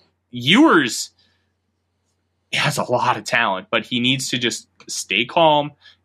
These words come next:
And I think that one year, he got it out of his system. He got comfortable in the college game. I, against Alabama, that, that in week two, he was playing very, very well. I wonder how much that, uh,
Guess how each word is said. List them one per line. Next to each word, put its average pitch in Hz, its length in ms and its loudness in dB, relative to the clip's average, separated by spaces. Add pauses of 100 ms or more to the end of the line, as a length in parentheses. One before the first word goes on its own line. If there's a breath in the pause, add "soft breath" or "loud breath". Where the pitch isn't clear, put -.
And 113 80 0
I 113 80 2
think 131 300 -4 (500)
that 104 180 0
one 123 380 -2
year, 123 500 0 (540)
he 110 220 -8
got 110 300 2
it 131 60 -4
out 127 160 2
of 131 80 -10
his 131 120 -12
system. 110 440 -4
He 107 160 -8
got 101 340 -2
comfortable 135 640 -4
in 131 80 -2
the 131 60 -6
college 120 460 -2
game. 110 320 -4 (520 soft breath)
I, 123 220 -2 (160)
against 190 280 0
Alabama, 156 580 2
that, 110 200 0
that 120 220 0 (120)
in 127 140 -4
week 123 200 -2
two, 143 180 -2
he 127 160 -4
was 143 120 -2
playing 110 320 -4
very, 104 280 0
very 92 240 -6
well. 85 260 -12 (480)
I 127 40 -2
wonder 147 300 2
how 139 140 2
much 135 300 0
that, 117 320 0
uh, 101 380 0